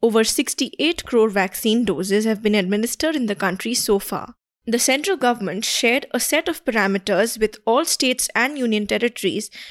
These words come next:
to identify fake covid nineteen vaccines. This came after the World Health Organization said that its surveillance and monitoring system had identified counterfeit vials of Covishield in Southeast Asia and Africa.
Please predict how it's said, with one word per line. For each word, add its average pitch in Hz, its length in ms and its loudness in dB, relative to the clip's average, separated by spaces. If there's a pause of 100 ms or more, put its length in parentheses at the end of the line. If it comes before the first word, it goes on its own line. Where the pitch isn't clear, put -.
(160)
to 254 100 0
identify 254 640 0
fake 320 540 -4
covid 226 300 2
nineteen 208 440 0
vaccines. - 840 -6 (280)
This 233 260 0
came 294 280 -4
after 226 300 -2
the 214 120 0
World 254 280 2
Health 220 320 0
Organization 202 760 0
said 202 320 -2
that 226 140 0
its 214 180 -4
surveillance 240 600 0
and 220 200 -2
monitoring 233 520 -2
system 214 480 -2
had 214 180 -2
identified 220 760 0
counterfeit 262 640 -2
vials 190 360 0 (120)
of - 140 -12
Covishield 240 640 -2
in 214 160 -2
Southeast 240 580 -2
Asia 196 460 -2
and 254 180 -2
Africa. - 540 -4